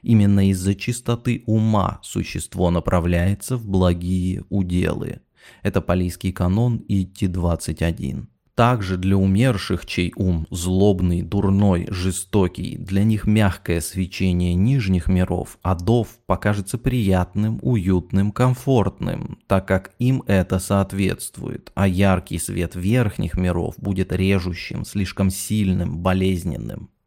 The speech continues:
После того, как умершего затянуло к соответствующему миру и телу, он вновь рождается. В некоторых случаях, как при рождении из утробы, теряя память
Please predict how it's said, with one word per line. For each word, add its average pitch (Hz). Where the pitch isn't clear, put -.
После 113
того, 95
как 92
умершего 98
затянуло 95
к -
соответствующему 92
миру 92
и 95
телу, 107
он 95
вновь 87
рождается. 85
В 90
некоторых 110
случаях, 92
как 90
при 90
рождении 87
из 85
утробы, 123
теряя 90
память 95